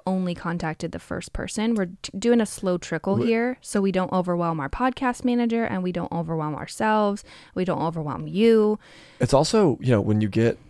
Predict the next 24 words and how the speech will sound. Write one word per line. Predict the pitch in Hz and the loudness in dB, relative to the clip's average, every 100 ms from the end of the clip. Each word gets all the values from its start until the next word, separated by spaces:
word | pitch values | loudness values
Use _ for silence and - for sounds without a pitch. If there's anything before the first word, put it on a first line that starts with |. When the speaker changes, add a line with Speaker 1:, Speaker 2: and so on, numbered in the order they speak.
| - - | -20 -10
Speaker 2:
like, | 92 - | -10 -8
a | 98 | -8
hundred | - 110 107 107 98 | -4 -2 0 -2 0
videos | 101 107 104 98 95 - - _ _ _ _ _ _ _ _ _ _ _ | 0 0 0 -2 -4 -8 -14 _ _ _ _ _ _ _ _ _ _ _
of | 101 95 | -8 -6
people | - 107 101 | -6 -4 -4
telling | - 101 107 | -2 -2 0
their | 101 | -4
stories, | - 101 104 90 85 - - - - - _ - | -4 -4 -2 -4 -8 -12 -14 -20 -20 -20 _ -6
Speaker 1:
You | 190 | -4
wanna | 208 196 | -2 2
Speaker 2:
and | 110 | 2
it's, | 117 | 2
Speaker 1:
digest | 170 160 - | 0 -4 -4
Speaker 2:
let's | 117 - | -4 4
Speaker 1:
them. | |
Speaker 2:
say | 120 | 4
it's | 107 | 4
a | |
three | - 110 107 | 0 0 2
to | |
five | 98 98 104 | 2 0 0
minute | 104 - | -2 -2
video. | 104 107 90 82 | -2 0 -2 -6